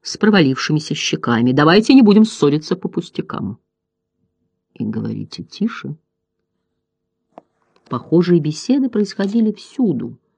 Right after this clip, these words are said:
в тронном зале. Может показаться странным, что такие разные создания находили общий язык, но в фантазии все существа владели по меньшей мере двумя языками: родным и всеобщим,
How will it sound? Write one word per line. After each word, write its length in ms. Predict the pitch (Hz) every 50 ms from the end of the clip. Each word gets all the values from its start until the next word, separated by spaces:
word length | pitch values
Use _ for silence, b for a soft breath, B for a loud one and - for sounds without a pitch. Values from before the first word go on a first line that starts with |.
| _ _ _ _ _
в 120 | _ -
тронном 440 | - - 127 123 113 110 104 104 117
зале. 400 | 120 110 113 110 110 113 120 127 _ _ _ _ _ _ _ _ _ _ _ _ _ _ _ _
Может 260 | 190 233 247 254 240
показаться 520 | - 233 - 254 240 262 262 247 - -
странным, 440 | 220 - - 247 269 294 269 240 208
что 140 | 185 - -
такие 280 | - 180 175 - 226 214
разные 340 | 247 277 247 180 175 165
создания 520 | 156 160 156 156 156 160 214 254 247 220 185
находили 420 | 160 156 - 156 156 175 202 190
общий 360 | 165 160 180 180 - - 170
язык, 300 | 175 175 185 214 196 -
но 100 | 147 156
в 60 | 156 -
фантазии 520 | 147 151 156 156 - 262 269 233 190 190
все 300 | 180 - - - 294 254
существа 640 | 226 - 160 - - - 175 - - - 262 302 294 b b b b b b b b _
владели 340 | 143 160 190 214 285 277 247
по 120 | 226 214
меньшей 320 | 220 254 277 247 - 220 220
мере 180 | 233 240 226 214
двумя 400 | 180 165 190 233 233 226 214 185
языками: 720 | 170 160 165 175 196 190 - - - 92 175 170 - - b b b b b b
родным 560 | 139 156 185 196 208 269 370 381 339 240 - _ _ _ _ _ _ _ _ _ _ _ _ _
и 80 | - 311
всеобщим, 760 | 339 - - 359 311 240 214 190 185 - - - 180 180 -